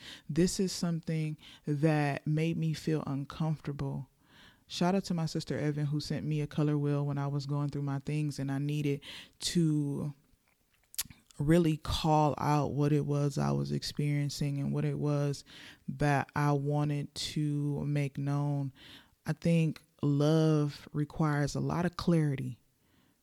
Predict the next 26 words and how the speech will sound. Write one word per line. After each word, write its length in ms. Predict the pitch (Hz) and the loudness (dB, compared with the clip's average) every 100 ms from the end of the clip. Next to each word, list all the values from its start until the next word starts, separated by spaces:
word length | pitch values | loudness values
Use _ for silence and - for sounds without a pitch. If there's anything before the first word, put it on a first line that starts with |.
| _ _ _ _ _ | _ _ _ _ _
not 360 | 147 151 165 - | -2 2 2 2
only 340 | 165 165 156 151 | 2 2 2 0
from 680 | - 156 151 151 147 143 - | -2 -2 2 2 0 -2 -4
yourself, 800 | 147 147 143 - 214 208 185 - | -2 -2 -2 0 2 2 0 -2
but 260 | 156 151 | -2 -2
from 680 | - - 160 156 151 147 147 - | -2 -2 0 0 0 -2 -6 -4
other 260 | 151 147 | -2 -2
people, 640 | 139 - - 160 - 131 135 | -4 -6 -2 -2 -2 -6 -4
right? 380 | 135 143 147 - | -4 -2 -2 -4
You 180 | - 160 | -4 -2
need 240 | 160 156 | -2 -4
to 120 | - | -6
be 400 | 147 147 143 143 - - - - - | -6 -2 -2 -2 -6 -16 -20 -20 -2
extremely 880 | 151 143 - - 180 190 185 180 170 | -2 0 -4 -2 4 4 6 4 0
clear 800 | 170 - 175 170 160 151 147 147 _ _ | -2 -2 4 6 6 4 2 -4 _ _
on 720 | - 156 151 151 151 147 147 139 _ _ _ - _ - | -2 0 2 0 0 0 -2 -6 _ _ _ -20 _ 0
who 140 | 185 | 2
you 280 | 175 170 156 | 4 6 4
are, 400 | 156 165 185 196 - | 4 2 0 -4 -10
what 240 | - 147 156 | -2 2 2
it 100 | 151 | 2
is 220 | 156 147 | 0 0
your 100 | 147 | -2
desires 800 | 143 139 135 143 143 151 156 156 - | -2 -2 0 0 0 0 -2 -4 -4
are. 340 | 156 156 156 - - - - - | -4 -2 -4 -8 -20 -20 -14 -2
And 520 | 160 156 151 151 | 0 2 0 -2